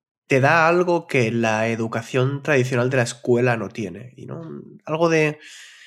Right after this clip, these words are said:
quizá un, un tipo de respeto, un tipo de disciplina diferente que en un aula no puedes tener, pero cuando estás en un equipo en el que construyes y, y el éxito depende de ti y depende de los compañeros y depende de la relación que tienes en los compañeros,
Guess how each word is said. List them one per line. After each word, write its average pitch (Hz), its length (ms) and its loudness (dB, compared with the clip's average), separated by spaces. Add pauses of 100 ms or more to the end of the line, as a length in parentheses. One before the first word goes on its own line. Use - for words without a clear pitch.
(140)
quizá 139 240 -4
un, 147 260 -2
un 147 180 -6
tipo 156 200 -2
de 147 80 4
respeto, 131 360 -2
un 123 120 0
tipo 131 200 0
de 127 100 4
disciplina 123 500 -2
diferente 123 760 0
que 110 380 -10
en 120 100 -6
un 147 140 0
aula 147 240 4
no 139 80 0
puedes 131 260 2
tener, 151 380 0
pero 110 320 0 (400)
cuando - 160 -6
estás 127 220 -8
en 147 60 0
un 127 560 0
equipo 139 440 0
en 120 60 2
el 117 140 -2
que 101 380 -6 (160)
construyes 127 1000 -2
y, - 320 -12
y 80 200 -8
el 135 80 -2
éxito 151 320 0
depende 139 340 0
de 127 120 0
ti 190 380 -6
y - 80 -10
depende 127 340 -4
de 131 140 -4
los 117 140 -4
compañeros 123 760 -4
y 123 40 -8
depende 127 240 -6
de 135 60 -2
la 123 140 2
relación 127 340 -6
que 151 80 -8
tienes 147 220 -6
en 135 60 -8
los 127 80 -6
compañeros, 131 680 -4